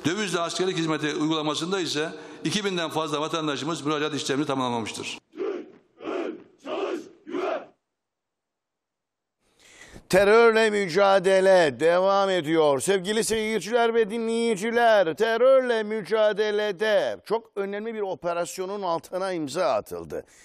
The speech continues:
Speaker 2: Kırmızı kategoride aranan bir terörist İsmail Sürgeç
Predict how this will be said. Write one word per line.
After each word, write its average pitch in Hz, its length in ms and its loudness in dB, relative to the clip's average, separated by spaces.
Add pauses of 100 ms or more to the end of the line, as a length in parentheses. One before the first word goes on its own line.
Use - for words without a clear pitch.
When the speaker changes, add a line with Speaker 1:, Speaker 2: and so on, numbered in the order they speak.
(160)
Speaker 2:
Kırmızı 156 640 -2
kategoride 104 720 -6
aranan 127 720 -2 (340)
bir 135 260 0
terörist 110 800 -4 (320)
İsmail 135 760 -4 (540)
Sürgeç 117 800 -6